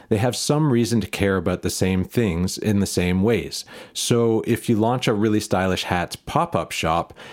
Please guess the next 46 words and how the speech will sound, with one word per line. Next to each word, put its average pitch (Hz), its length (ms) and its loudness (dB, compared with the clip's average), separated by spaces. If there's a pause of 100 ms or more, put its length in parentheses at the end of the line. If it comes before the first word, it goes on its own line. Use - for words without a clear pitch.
(120)
everyone 165 380 2
who 156 100 4
lives 123 300 2
near 107 220 4
that 92 220 0
shop 85 300 -2
is 95 80 0
affected. - 560 -2 (160)
Sure, 110 500 0
some 117 300 0
people 117 300 0
in 110 80 2
the 107 80 2
neighborhood 101 500 2
might 104 220 0
love 90 280 0
it 98 200 0
and 90 180 0
others 98 300 0
might 104 240 0
think 117 180 0
it's 117 120 -4
obnoxious, 98 580 0
but 104 180 -2
in 113 100 2
the 107 140 0
end, 98 380 0 (260)
they 110 180 2
all 117 300 2
want 104 220 0
their 107 140 0
neighborhood 92 460 0
to 104 80 0
thrive - 520 -2
because 85 540 -2
they're 92 200 -2
a 92 40 -2
community. 123 580 0 (300)
So, 90 380 0
for - 160 -2
the 107 80 2
sake 135 280 0
of 110 180 -2
our 131 180 2
story, 85 500 -2 (260)
stakeholders 143 840 0